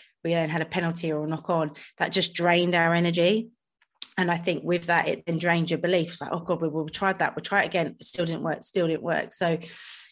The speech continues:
you know, I think, um, as much as it was they played brilliantly, like, in terms of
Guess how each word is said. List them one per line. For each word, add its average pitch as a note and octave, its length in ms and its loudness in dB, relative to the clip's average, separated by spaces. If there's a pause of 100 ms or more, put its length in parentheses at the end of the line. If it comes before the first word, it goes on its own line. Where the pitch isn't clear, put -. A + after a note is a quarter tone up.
you G3+ 100 2
know, E3 200 2
I E3 60 4
think, E3+ 460 0
um, D#3+ 500 2 (220)
as E3+ 180 -2
much F3+ 300 -2
as E3+ 140 -2
it D#3+ 140 -4
was D#3+ 520 -4 (960)
they F#3 260 2
played E3+ 340 0
brilliantly, F3+ 720 4
like, D#3+ 300 2
in F3 60 -4
terms E3+ 320 0
of E3 220 2